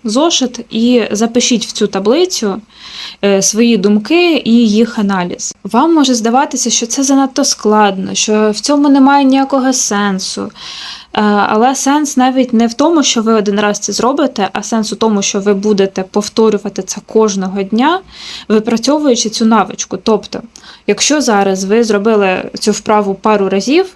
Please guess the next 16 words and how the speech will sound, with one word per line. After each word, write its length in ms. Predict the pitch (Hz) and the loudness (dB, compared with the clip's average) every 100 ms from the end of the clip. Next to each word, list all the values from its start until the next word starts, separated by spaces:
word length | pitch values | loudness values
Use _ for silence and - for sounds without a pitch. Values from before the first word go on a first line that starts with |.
| _ - - - - - - - | _ -20 -20 -20 -18 -20 -12 -2
е, 320 | 220 214 202 - | 2 2 0 0
і 340 | 233 254 247 220 - - - | 2 4 2 0 -6 -14 -8
закинули, 800 | 202 226 220 180 - - - - | -4 -2 0 -2 -4 -8 -8 -6
то, 100 | 220 | -4
скоріше 400 | 214 226 247 - | 0 0 0 0
за 80 | 214 | -4
все, 300 | 214 311 339 | 0 0 2
ваші 640 | 233 226 - 214 196 190 190 | 0 -2 -2 -2 0 -2 0
думки 320 | 214 214 302 | 0 2 0
будуть 560 | 254 233 220 214 - 220 | 2 2 4 2 0 -4
автоматично 840 | - - 208 208 208 302 311 214 202 | -6 -2 0 0 0 0 0 0 2
литися 520 | 233 254 214 - 196 | 2 2 -2 -2 -2
оцим 320 | 190 - 196 | -2 -2 -2
негативом 600 | 196 202 208 311 254 220 | -2 -2 0 2 2 2
і 40 | |
далі. 360 | 202 170 165 | 0 -2 -2